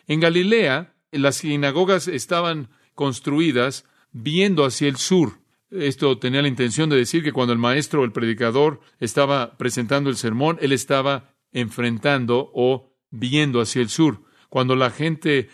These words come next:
salía de la puerta, iba hacia el sur.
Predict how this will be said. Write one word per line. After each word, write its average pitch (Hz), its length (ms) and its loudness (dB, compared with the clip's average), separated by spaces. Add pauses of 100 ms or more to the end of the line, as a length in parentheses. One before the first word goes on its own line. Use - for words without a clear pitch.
salía 131 1080 0
de 123 200 0
la 113 200 2
puerta, 127 520 -2
iba 123 260 0
hacia 127 200 -4
el 120 60 -2
sur. 143 400 -2